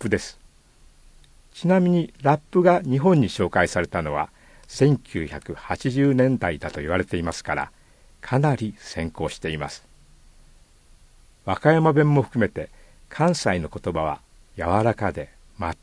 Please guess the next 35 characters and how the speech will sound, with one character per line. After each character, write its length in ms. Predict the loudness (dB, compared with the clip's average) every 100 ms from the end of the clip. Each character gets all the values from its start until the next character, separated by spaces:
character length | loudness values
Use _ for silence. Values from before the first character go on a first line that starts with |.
| _
た 120 | -4
り 100 | -4
し 140 | -6 -8
て 120 | -8
い 120 | -8
て 260 | -8 -10 -10 _ -2
い 140 | 0
い 40 | 0
と 140 | -4
思 160 | -6 -6
い 60 |
ま 100 | -8
す。 180 | -12 -18 _ -20 -20 -20 -20 _ _ _ _ -20 -4
東 240 | 2 2
京 200 | 4 2
の 180 | 4 2 0
イ 80 | 2
ベ 140 | 4
ン 60 | 4
ト 140 | 2
で 160 | 2 0
挨 140 | 0 0
拶 280 | 0 -6 -10
し 80 |
た 140 | -8 -8
り、 160 | -8 -14 _ _
ス 180 | -20 -2
ピ 120 | 0
ー 120 | 0
チ 140 | -2
す 140 | -8 -8
る 80 | -10
と 120 | -10
き 140 | -8
は、 180 | -8 -8